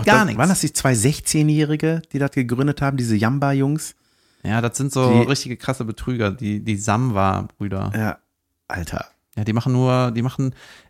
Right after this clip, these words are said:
Speaker 2: da gibt's so eine krasse Doku über die. Junge, das sind richtige Schweine. Ähm,
Speaker 1: <laughs>
Speaker 2: wenn ich mich da überhaupt richtig dran erinnere, aber ich bin mir ziemlich sicher, die gucken halt so ein bisschen, was für ein Business funktioniert, ne?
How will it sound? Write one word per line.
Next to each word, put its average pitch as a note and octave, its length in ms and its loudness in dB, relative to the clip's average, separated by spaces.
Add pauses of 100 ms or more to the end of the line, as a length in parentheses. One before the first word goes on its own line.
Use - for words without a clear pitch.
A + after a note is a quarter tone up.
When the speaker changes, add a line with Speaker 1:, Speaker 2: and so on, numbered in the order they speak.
Speaker 2:
da B2+ 100 -2
gibt's D#3 200 -4
so D#3 60 -2
eine C3 100 -2
krasse C#3+ 220 -8
Doku C#3 260 -10
über G#2 160 -6
die. A2 300 -4
Junge, G#2+ 200 -2
das G#2 160 -6
sind A#2+ 120 -4
richtige B2+ 260 -6
Schweine. A2 540 -2 (200)
Ähm, A2+ 380 2 (140)
Speaker 1:
<laughs> - 160 -8
Speaker 2:
wenn B2 120 2
ich B2+ 140 0
mich C#3 140 -2
da C3 80 2
überhaupt B2 200 2
richtig B2 140 0
dran B2 140 0
erinnere, C3+ 220 4
aber C3+ 80 2
ich - 100 -4
bin E3+ 100 4
mir D#3+ 60 4
ziemlich D3 200 -4
sicher, D3+ 300 -2 (540)
die A#2 60 -4
gucken F3 320 0
halt D#3 180 2
so D#3 80 0
ein D3 80 2
bisschen, D3 420 -2 (240)
was C3+ 220 0
für D3 60 4
ein C3+ 120 2
Business D3+ 320 0
funktioniert, C#3 840 0 (160)
ne? F3 260 2